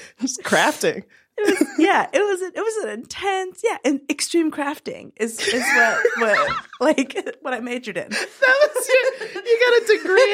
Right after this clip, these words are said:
Speaker 1: in extreme
Speaker 2: I got
Speaker 1: crafting.
Speaker 2: extreme, I got a degree in extreme crafting and then extreme judgment of extreme crafting.
Speaker 1: <laughs>
Speaker 2: Um, <laughs> and, um, so I was, like, teaching classes at the same time,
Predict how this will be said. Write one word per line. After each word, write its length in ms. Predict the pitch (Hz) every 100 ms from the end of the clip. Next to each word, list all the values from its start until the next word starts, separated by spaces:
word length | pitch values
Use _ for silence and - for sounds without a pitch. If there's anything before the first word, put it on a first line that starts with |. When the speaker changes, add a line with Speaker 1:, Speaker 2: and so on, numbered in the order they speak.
| 466
Speaker 1:
in 60 |
extreme 480 | 349 - - 294 262
Speaker 2:
I 80 | 285
got 120 | 285
Speaker 1:
crafting. 240 | 262 339 453
Speaker 2:
extreme, 380 | 359 202 185
I 60 | 277
got 160 | 285 254
a 40 |
degree 280 | 285 277 285
in 160 | 254
extreme 460 | - - - 285 285
crafting 540 | 277 262 - 214 196 262
and 120 | 214
then 120 | 208
extreme 420 | 208 - 269 254
judgment 500 | 254 254 247 190 180
of 100 | 185
extreme 380 | 185 - 220 208
crafting. 840 | - 214 - - 311 - 262 - -
Speaker 1:
<laughs> 40 |
Speaker 2:
Um, 380 | 294 247 202 339
<laughs> 680 | - 254 - 339 349 370 302 - - - - _ _
and, 480 | 269 247 233 226 214 -
um, 440 | 196 170 151 139 -
so 140 | -
I 60 | 185
was, 100 | 170
like, 140 | -
teaching 260 | - 175 -
classes 800 | - 233 214 220 202 196 190 - -
at 100 | 170
the 60 | -
same 240 | - 131
time, 600 | - 190 180 165 165 165